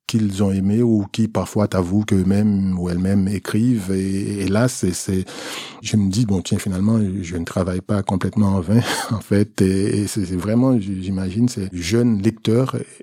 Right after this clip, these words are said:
et lectrices qui ont un autre rapport parce que l'écriture, en fait, euh, c'est, c'est un autre rapport au temps.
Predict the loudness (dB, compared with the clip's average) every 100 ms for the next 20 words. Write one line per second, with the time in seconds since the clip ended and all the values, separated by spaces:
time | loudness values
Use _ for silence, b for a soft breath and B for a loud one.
0 | -8 -6 -4 -4 2 2 2 -6 -12 -14
1 | -8 -2 0 2 0 0 0 0 0 0
2 | -2 0 0 0 0 -4 -2 0 0 -2
3 | -6 -6 -6 -6 _ -4 -4 -2 -4 -6
4 | -8 -4 0 2 4 2 2 -2 0 0
5 | 2 2 0 0 0